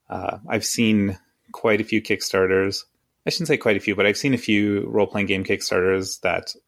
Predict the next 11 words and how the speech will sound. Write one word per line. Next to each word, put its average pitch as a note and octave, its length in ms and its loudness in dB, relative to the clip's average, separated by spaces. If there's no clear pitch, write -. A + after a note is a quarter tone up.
look G#2 260 -4
like G#2 220 -2
decent G#2 340 -6
projects F2+ 640 -4
that G2 340 0
don't G2 540 -2
get G2 200 2
enough F2+ 300 0
funding F#2 440 -2
momentum. F2 760 -4
And E2+ 500 -4